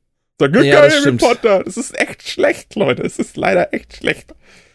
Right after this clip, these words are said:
Speaker 2: Ja, ich hab, äh, ich hab vor allen Dingen, ähm, mir irgendwann das, äh, ich weiß nicht, lass mich lügen, zweitausendelf, zweitausendzwölf hat sie ja noch ein, äh, Buch rausgebracht nach Harry Potter
Speaker 1: Oh, das
Speaker 2: quasi.
Speaker 1: ist auch ganz schlecht.
Speaker 2: Ähm,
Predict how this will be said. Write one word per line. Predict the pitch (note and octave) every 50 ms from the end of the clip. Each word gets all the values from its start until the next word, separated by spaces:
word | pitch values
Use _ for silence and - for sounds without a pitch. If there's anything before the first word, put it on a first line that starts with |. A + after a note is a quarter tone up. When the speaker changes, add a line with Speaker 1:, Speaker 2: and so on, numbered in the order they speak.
| _ _
Speaker 2:
Ja, | A#2 C3 C#3 D#3 E3+ -
ich | E3 - G3+
hab, | G3+ - -
äh, | - D#3 D#3 D3+ D3 C3+
ich | - C#3+ - F3+
hab | F3+ - - _ -
vor | - E3 D#3
allen | D#3+ E3
Dingen, | D#3+ D#3 D#3+ D#3 -
ähm, | - C3+ C#3+ C#3+ C#3 C#3+ C#3+ C#3+
mir | D3 D3+ D#3+ -
irgendwann | A#2+ D#3 F3 F#3 E3 E3+ E3 D#3+
das, | D3 C#3+ C#3 - - -
äh, | - - C3 C3 B2+ A#2 -
ich | - - -
weiß | - C3 C3+ -
nicht, | C3 A#2+ - -
lass | B2+ B2 A#2+ B2+ -
mich | C#3+ B2+ -
lügen, | D3 C3+ B2 A2+
zweitausendelf, | - C3+ B2+ C3 B2+ - - C3 D#3 F3
zweitausendzwölf | - - E3 D3+ C#3 C3+ - - - C#3+ C3+ F3 A3 -
hat | G3 E3 -
sie | -
ja | D#3+ D3
noch | C#3+ D3 D#3
ein, | C#3+ C#3+ C#3 C#3 -
äh, | B2
Buch | C3 C#3 E3 E3+ -
rausgebracht | E3+ E3+ E3+ - - D#3+ D#3 D#3 D#3 - -
nach | D3 C#3 D#3 D#3+ -
Harry | F#3+ F3+ F#3+ F#3+
Potter | - G#3 F#3+ - G3
Speaker 1:
Oh, | F#3+
das | - -
Speaker 2:
quasi. | G3+ F3 D#3 B2+ A#2+ A2+
Speaker 1:
ist | A2
auch | - -
ganz | - - - -
schlecht. | - - - - - - - - - - _ _ _ _ _ _ _ -
Speaker 2:
Ähm, | C#3 C#3 C#3 C#3 C3+ C3 C3 C3 C3 C3 C3 C3 B2